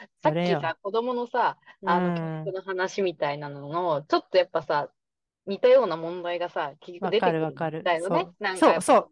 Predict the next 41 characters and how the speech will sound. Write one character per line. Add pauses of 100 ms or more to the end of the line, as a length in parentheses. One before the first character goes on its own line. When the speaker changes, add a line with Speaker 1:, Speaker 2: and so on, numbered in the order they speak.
(140)
Speaker 1:
う。
私
ま
さ
に
そ
れ
思
っ
た。
理
論
と
実
践
っ
て
こ
う、
こ
れ
だ
よ
な。
Speaker 2:
<laughs>
Speaker 1:
手
を
動
か
す
の
と
な
ん
か、 (380)
そ
う
そ
う。 (140)
Speaker 2:
そ
う、